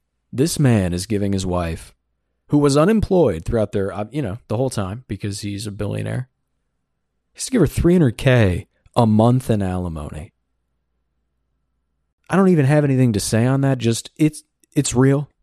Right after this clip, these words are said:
It's happening. And take your time, you know, before you get married. Just feel it out. You can always get the ring and then sit on it, you know?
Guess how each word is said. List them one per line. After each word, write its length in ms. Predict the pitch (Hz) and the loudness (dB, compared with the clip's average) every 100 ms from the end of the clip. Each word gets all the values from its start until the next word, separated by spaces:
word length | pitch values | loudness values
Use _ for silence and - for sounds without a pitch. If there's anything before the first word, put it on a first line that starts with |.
| _ _ _ | _ _ _
It's 180 | 139 - | -2 0
happening. 520 | 131 113 107 98 101 _ _ _ _ _ _ _ _ _ _ _ _ _ _ _ _ _ _ _ | 0 -2 -4 -6 -8 _ _ _ _ _ _ _ _ _ _ _ _ _ _ _ _ _ _ _
And 120 | 151 | -8
take 180 | 277 302 | -6 -4
your 100 | 330 | -4
time, 480 | - 127 175 139 92 - | 0 0 2 0 -4 -6
you 140 | 110 | -2
know, 140 | 107 | -2
before 380 | 131 143 - 139 | -2 -4 0 2
you 100 | 135 | 2
get 200 | 135 123 | 2 0
married. 240 | 101 92 127 | -2 -6 -8
Just 380 | 269 - - - _ _ _ _ _ | -12 -12 -18 -20 _ _ _ _ _
feel 340 | _ - 92 90 | _ -8 -4 -4
it 80 | 82 | -6
out. 320 | 73 - - _ _ _ _ _ _ _ _ _ _ _ - | -10 -14 -18 _ _ _ _ _ _ _ _ _ _ _ -16
You 60 | |
can 100 | 143 | -8
always 180 | 180 139 | -4 -4
get 280 | 104 139 - | 0 0 0
the 100 | 120 | 0
ring 380 | 110 120 110 101 | 2 2 2 0
and 120 | 101 | -2
then 180 | 98 90 | -2 -4
sit 400 | - - 95 85 | -6 -6 -4 -6
on 240 | 69 73 | -8 -12
it, 200 | 73 - | -14 -14
you 120 | 90 | -10
know? 340 | 87 90 107 | -6 -4 -4